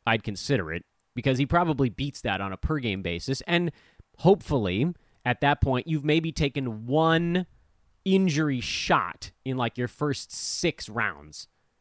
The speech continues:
We talked about Kristaps Porzingis back on, I think, Thursday's show last week, or Wednesday. I don't remember what day. It doesn't matter what day. It's all, it all blends together into one unholy mush here in the offseason.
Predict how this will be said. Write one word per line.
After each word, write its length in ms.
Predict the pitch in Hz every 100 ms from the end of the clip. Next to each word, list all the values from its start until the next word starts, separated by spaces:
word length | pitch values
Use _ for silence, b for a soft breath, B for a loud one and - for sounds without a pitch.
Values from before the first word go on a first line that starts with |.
| _ _ -
We 120 | 113
talked 200 | 139 117
about 160 | 107
Kristaps 380 | - 131 - 113 -
Porzingis 580 | 107 - 156 139 117 -
back 240 | 101 98
on, 120 | 101
I 80 | 90
think, 240 | - 104 -
Thursday's 520 | 160 160 127 101 92
show 200 | 92 85
last 340 | 87 80 -
week, 200 | 85 82 _ _
or 120 | 87
Wednesday. 520 | 87 117 131 151 185 185 _ _ _ _ _ _ _ _ _ _ _ _
I 140 | 131 117
don't 100 | 101
remember 260 | 104 92
what 160 | 90 85
day. 220 | 87 85 -
It 40 |
doesn't 220 | 165 127
matter 260 | 113 95 92
what 160 | 90 -
day. 280 | 95 95
It's 120 | 110 107
all, 360 | 101 90 82 _ _ _ _
it 60 | 139
all 100 | 127
blends 300 | 123 127 -
together 280 | 123 117 110
into 140 | 101
one 360 | 110 104 101 85 _ _ _ _ _ _ _ -
unholy 480 | 135 120 135 131
mush 440 | 113 127 120 - -
here 240 | 127 110
in 100 | 101
the 100 | 110
offseason. 640 | 113 101 - 117 95 101